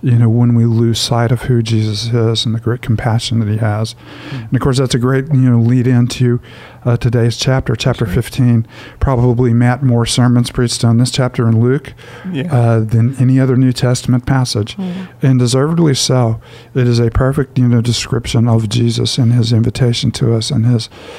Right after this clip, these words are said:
Speaker 1: his love and his longing for those who are far away from him. So, uh, we pick up, uh,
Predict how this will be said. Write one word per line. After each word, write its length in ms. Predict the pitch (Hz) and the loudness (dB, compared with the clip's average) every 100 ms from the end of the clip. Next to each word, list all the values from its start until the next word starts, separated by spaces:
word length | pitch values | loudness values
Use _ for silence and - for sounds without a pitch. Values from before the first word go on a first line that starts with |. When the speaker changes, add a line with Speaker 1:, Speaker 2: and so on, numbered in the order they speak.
| - | -4
Speaker 1:
his 160 | 131 127 | -2 0
love 320 | 139 160 151 | 0 0 0
and 100 | 120 | 2
his 240 | 113 110 | 2 0
longing 560 | 110 117 127 120 113 110 - - - - | 0 0 0 2 0 -4 -12 -20 -20 -4
for 160 | 135 | 0
those 240 | 120 120 131 | 0 0 0
who 100 | 117 | -2
are 60 | |
far 240 | 110 131 117 | -2 -2 -2
away 200 | 113 117 | -2 -2
from 240 | - 110 | -2 0
him. 360 | 113 117 110 113 - - - - - | 2 2 0 -4 -14 -20 -20 -20 -12
So, 300 | - 127 117 | -2 0 2
uh, 180 | 117 | 0
we 160 | 117 135 | 2 0
pick 300 | - 131 - | 0 0 0
up, 180 | 131 - | 0 0
uh, 220 | 120 120 | 0 0